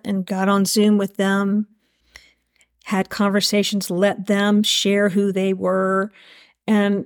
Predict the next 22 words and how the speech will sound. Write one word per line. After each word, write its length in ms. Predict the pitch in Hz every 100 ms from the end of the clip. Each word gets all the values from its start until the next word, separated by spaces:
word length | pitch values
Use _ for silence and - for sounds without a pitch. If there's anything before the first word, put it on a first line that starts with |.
| _
as 180 | 202 202
we 140 | 202 190
were 120 | 190
departing 640 | 190 - - 214 214 208
the 80 | 185
Zoom, 420 | - 190 190 180
one 160 | 180 185
of 60 |
the 80 | 180
women 400 | 175 180 180 175
said, 640 | - - 190 170 165 180 -
she 200 | - 196
said, 200 | - 208
"You 60 |
know, 160 | 220 214
I 80 | 226
feel 240 | - 220 190
so 280 | - 214
much 280 | 220 247 -
better 260 | 190 196 196
about 320 | 185 185 -
this 340 | 165 165 -